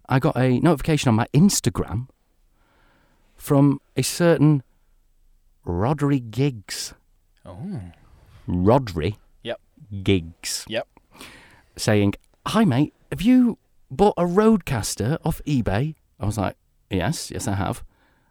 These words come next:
Speaker 1: "Oh, it's, it's mine. I, I just wondered if you wanted me to drop it off. I'll be in Burnley tomorrow.
Speaker 2: Right.
Speaker 1: I can always pop over to Clitheroe and, and drop, drop off this, this thing."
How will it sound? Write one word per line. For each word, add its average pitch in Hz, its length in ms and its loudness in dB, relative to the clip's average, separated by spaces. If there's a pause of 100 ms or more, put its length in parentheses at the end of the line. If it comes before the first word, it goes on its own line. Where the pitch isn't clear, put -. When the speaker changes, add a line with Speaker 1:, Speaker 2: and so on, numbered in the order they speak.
(140)
Speaker 1:
"Oh, 190 140 -2
it's, - 180 -10
it's 143 160 -4
mine. 175 380 4 (560)
I, 143 200 -8
I - 20 -2
just 165 160 -6
wondered 185 200 0
if 165 120 -6
you 170 80 0
wanted 160 180 2
me 147 80 0
to 151 80 0
drop 151 280 0
it 151 80 4
off. 147 380 -2 (640)
I'll 156 120 4
be 175 120 6
in 160 120 6
Burnley 156 720 4 (320)
tomorrow. 110 600 0
Speaker 2:
Right. 92 280 -12 (840)
Speaker 1:
I 139 100 0
can 151 140 0
always 143 180 2
pop 156 220 -4
over 139 180 2
to - 100 -10
Clitheroe 135 360 4
and, 131 140 4
and 123 140 0
drop, 135 220 0 (180)
drop 143 240 -2
off 143 140 -2
this, - 300 -6 (200)
this 151 120 -14
thing." 226 220 -2